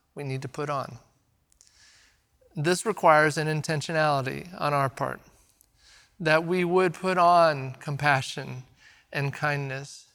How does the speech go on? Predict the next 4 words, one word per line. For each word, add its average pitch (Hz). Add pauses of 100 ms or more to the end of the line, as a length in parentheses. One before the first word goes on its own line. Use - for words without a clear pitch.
(200)
and 139
humility 143 (320)
and 135
meekness 143